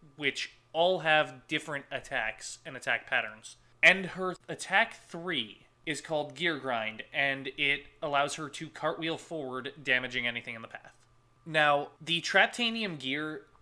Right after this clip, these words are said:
the damage changes depending on which mode she is in. Mode Toggle, if the enemy is close, does do ten points of damage just from her splitting or reconnecting the gear.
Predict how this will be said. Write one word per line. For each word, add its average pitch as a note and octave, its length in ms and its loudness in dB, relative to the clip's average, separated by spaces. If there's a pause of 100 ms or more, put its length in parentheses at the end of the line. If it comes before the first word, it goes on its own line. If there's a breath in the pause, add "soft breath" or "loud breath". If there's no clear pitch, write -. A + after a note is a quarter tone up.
the C#3 160 -10
damage D3 460 0
changes C3+ 460 -4
depending B2 400 -4
on A#2+ 360 -4
which B2 420 -2
mode A#2+ 440 -2 (100)
she C3 320 -4
is A#2+ 120 -6
in. A#2+ 300 -4 (180)
Mode D#3 380 0
Toggle, G3 400 0
if D#3 180 -8
the C#3 140 -8
enemy E3 260 -4
is C#3+ 120 -8
close, D3+ 320 -8
does C3+ 340 -4
do D3+ 180 -8
ten C#3 280 -4
points D3 260 -10
of C3 80 -12
damage B2+ 580 -4
just C3 300 -2
from C3 200 -6
her C3 140 -4
splitting C3 520 -4
or B2 400 -4 (120)
reconnecting C3 920 -4
the A#2+ 80 -10
gear. A#2+ 300 -6